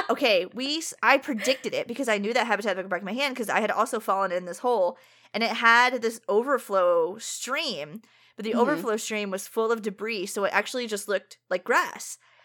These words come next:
Speaker 1: And
Speaker 2: Mm-hmm.
Speaker 1: he was bebopping around the pool, and you and I were talking. I think we were having, like, a bitch sesh about how horrible our jobs were,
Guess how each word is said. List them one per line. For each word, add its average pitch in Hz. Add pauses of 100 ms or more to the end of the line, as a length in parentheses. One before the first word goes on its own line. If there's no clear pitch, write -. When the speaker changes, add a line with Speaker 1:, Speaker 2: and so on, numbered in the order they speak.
(220)
Speaker 1:
And 233
Speaker 2:
Mm-hmm. 202
Speaker 1:
he 262
was 294
bebopping 269
around 226
the 220
pool, 208
and 196
you 196
and 208
I 226
were 220
talking. 180
I 180
think 190
we 247
were 262
having, 226
like, 208
a 269
bitch 311
sesh 226
about 208
how 214
horrible 233
our 233
jobs 202
were, 170